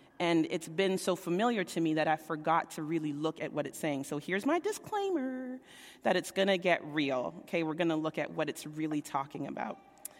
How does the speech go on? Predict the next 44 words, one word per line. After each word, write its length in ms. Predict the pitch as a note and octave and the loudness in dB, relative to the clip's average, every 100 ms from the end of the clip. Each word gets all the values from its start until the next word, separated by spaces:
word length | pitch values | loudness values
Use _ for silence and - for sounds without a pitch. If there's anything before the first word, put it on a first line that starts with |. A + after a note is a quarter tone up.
| - - - G3+ | -20 -20 2 6
Uh, 180 | G3 | 6
first, 320 | F3+ E4 F4 D4+ | 4 4 4 4
we 100 | C#4+ | 4
have 240 | G#3+ D3 | 4 4
Jairus. 680 | F3 D#3+ D3 - - - - - D#3+ D#3 | 4 4 0 -6 -6 -8 -10 -14 -4 4
Jairus 460 | G3 C4+ D#4+ - | 6 6 4 0
is 260 | - F#3+ E3+ | 2 2 4
the 120 | F3+ | 0
leader 380 | D#3+ G3 G3+ G3+ | 2 4 4 4
of 180 | - D#3 | 4 2
a 80 | C#3+ | 0
synagogue. 760 | - G#3 G#3+ G#3 G3+ G3+ G3+ - | 0 2 4 6 6 6 2 -6
He 320 | - G3+ F#3 | -6 -4 0
is 340 | F3 D#3+ D#3 - | 2 4 2 0
in 120 | F3 | 2
a 60 | D#3 | 2
region 580 | C#3+ F#3 F#3 F#3+ F#3+ E3+ | 2 0 2 2 4 4
where, 400 | D#3+ D#3 C#3+ - - - - - - - - | 4 4 2 -2 -20 -20 -20 -20 -20 -20 -10
you 120 | G#3+ A3 | -2 4
know, 220 | D#3 D3 | 4 2
people 640 | - - D4 F4 D#4+ C4+ - - | -2 0 2 4 2 2 -12 -4
know 260 | F#3+ G#3 A3+ | 4 4 4
who 140 | A#3+ | 0
he 200 | G#3 G3+ | -2 0
is. 320 | F#3 E3 - - | 2 2 0 -2
He's 200 | B3+ C#4 | 0 4
in 120 | D4 | 4
charge 360 | - G#3 G#3 | 4 2 2
of 80 | F#3 | -2
a 60 | E3 | 0
couple 280 | E3 E3 C#3+ | 0 0 -2
things. 340 | D#3 D3 D3 | -2 -2 0
And 120 | D#3+ | 2
when 120 | E3+ | 4
we're 120 | F3+ F3+ | 4 2
looking 360 | G#3+ D4+ C4 | 0 0 0
at 240 | A3 G3+ - - - | 4 2 2 -14 -4
Mark 360 | F#3+ F#3 F#3+ - | 4 4 4 0
and 120 | F3 | 0
some 140 | F#3+ | 0
of 80 | F#3 | 0
the 140 | F#3 | 2
other 200 | F3 E3+ | 4 2
Gospels, 720 | D#3+ E3+ B3 - - D#3+ D3+ | 4 6 4 0 0 2 2